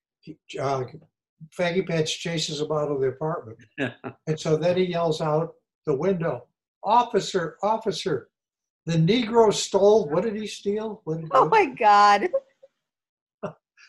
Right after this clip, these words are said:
Speaker 1: That was a great scene, too.
Speaker 3: <laughs> It's so bad.
Speaker 1: Yeah.
Speaker 3: Um, <laughs> I can't wait to watch this. I'm gonna watch it as soon as we're done here.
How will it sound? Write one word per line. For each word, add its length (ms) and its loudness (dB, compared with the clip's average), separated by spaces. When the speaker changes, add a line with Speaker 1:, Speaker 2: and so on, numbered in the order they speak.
Speaker 1:
That 100 4
was 120 -2
a 160 -18
great 220 0
scene, 360 -6
too. 120 -2
Speaker 3:
<laughs> 20 4
It's 500 8
so 380 0
bad. 460 4
Speaker 1:
Yeah. 200 -6
Speaker 3:
Um, 560 -4
<laughs> 180 -20
I 640 -2
can't 200 -2
wait 160 -6
to 100 -8
watch 340 -4
this. 180 -12
I'm 80 -4
gonna 120 -6
watch 300 0
it 160 -6
as 100 -16
soon 140 -8
as 100 -10
we're 80 -10
done 260 -8
here. 300 -12